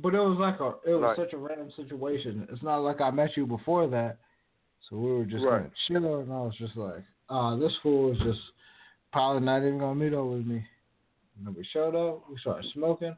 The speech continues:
Speaker 2: No, I came
Speaker 1: Oh,
Speaker 2: through,
Speaker 1: shit.
Speaker 2: you know what I mean? And, you know, weed is like, you know what I'm saying, a bonding agent, you know what I'm saying? It brings people together that probably wouldn't otherwise, you know what I'm saying, come together. It's like, you smoke? Like,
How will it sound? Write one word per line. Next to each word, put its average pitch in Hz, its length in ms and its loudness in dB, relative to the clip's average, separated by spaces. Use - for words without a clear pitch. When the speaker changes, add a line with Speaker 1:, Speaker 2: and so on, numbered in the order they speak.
Speaker 2:
No, 165 240 4
I 175 100 2
came 185 400 0
Speaker 1:
Oh, 196 80 0
Speaker 2:
through, 202 320 2
Speaker 1:
shit. 165 80 -16
Speaker 2:
you 170 80 -14
know 175 120 -2
what 170 100 -4
I - 20 -10
mean? 175 160 -10
And, 170 220 -12
you 214 60 -14
know, 180 300 -4
weed 220 300 -2
is 156 160 -4
like, 143 260 -2
you 139 140 -12
know 156 80 -4
what 143 100 -2
I'm 147 100 -18
saying, 139 160 -6
a 113 60 -6
bonding 131 540 0
agent, 107 440 -4
you 131 100 -8
know 135 100 -4
what 127 80 -4
I'm 127 100 -16
saying? 135 180 -4
It 143 140 -6
brings 127 300 -2
people 120 260 -6
together 117 480 0
that 104 280 0
probably 123 320 4
wouldn't 113 320 -2
otherwise, 117 680 4
you 127 100 -4
know 123 60 0
what 117 60 -2
I'm 113 120 -10
saying, 123 260 -2
come 113 180 -4
together. 117 460 0
It's - 100 -12
like, 107 160 -6
you 120 160 -14
smoke? 143 340 0
Like, 117 180 -4